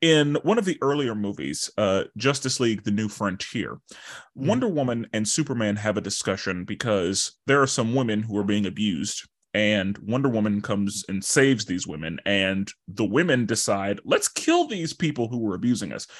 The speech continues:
Speaker 1: And Wonder Woman lets it happen.
Speaker 2: And of
Speaker 1: And
Speaker 2: course,
Speaker 1: Su-
Speaker 2: Superman's like, "That's not what we
Speaker 1: Yeah,
Speaker 2: do."
Speaker 1: yeah, Superman was lecturing her about, uh, you know, the right thing to do. And Wonder Woman was like, "No, I did what I thought was right.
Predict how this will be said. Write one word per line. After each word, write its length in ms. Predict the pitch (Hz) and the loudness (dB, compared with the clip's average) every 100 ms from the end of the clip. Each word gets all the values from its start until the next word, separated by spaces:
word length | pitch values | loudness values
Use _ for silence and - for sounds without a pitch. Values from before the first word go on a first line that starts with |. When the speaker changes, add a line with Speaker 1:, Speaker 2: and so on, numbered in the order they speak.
| - | 2
Speaker 1:
And 160 | 226 269 | 4 6
Wonder 180 | 330 330 | 4 4
Woman 220 | 226 190 | 4 4
lets 260 | 110 131 | 4 2
it 80 | 120 | 2
happen. 400 | 117 127 120 - _ _ - - _ | -2 -2 -4 -12 _ _ -20 -20 _
Speaker 2:
And 120 | 170 | -2
of 60 | 139 | 4
Speaker 1:
And 60 | 170 | 6
Speaker 2:
course, 140 | 147 | 6
Speaker 1:
Su- 60 | - | 2
Speaker 2:
Superman's 400 | 147 135 127 117 | -2 -2 -4 -2
like, 160 | 120 110 | -6 -6
"That's 260 | 113 - - | -8 -8 -10
not 240 | 107 98 - | -10 -10 -12
what 160 | 113 | -12
we 140 | - 110 | -8 -2
Speaker 1:
Yeah, 120 | 131 | -2
Speaker 2:
do." 100 | 113 - _ - | -2 -14 _ 4
Speaker 1:
yeah, 160 | 156 | 6
Superman 480 | 135 302 285 202 165 | 8 6 6 4 4
was 120 | 139 | 2
lecturing 580 | 113 120 131 - 98 92 | 2 0 0 -4 -4 -4
her 440 | 104 78 78 98 - | -6 -4 -4 -6 -6
about, 460 | 107 92 76 85 | -4 -2 -2 -2
uh, 300 | - 98 92 - | -2 -2 -2 -4
you 120 | 104 | -4
know, 220 | 98 95 | -2 -4
the 120 | 85 101 | -4 0
right 220 | 107 113 | 0 0
thing 140 | 117 | -2
to 60 | 107 | -4
do. 320 | 92 160 139 | 2 4 4
And 120 | 120 151 | 2 2
Wonder 180 | 294 | 4
Woman 140 | 285 247 | 2 0
was 100 | - | 2
like, 140 | 196 | 4
"No, 240 | 208 208 - | 6 6 6
I 180 | - 302 | 4 4
did 340 | 226 247 175 | 2 -2 0
what 100 | 135 | -4
I 160 | 110 180 | 0 -2
thought 340 | 208 165 - | 2 0 0
was 160 | 147 117 | -4 -4
right. 380 | 117 196 - | 0 0 -2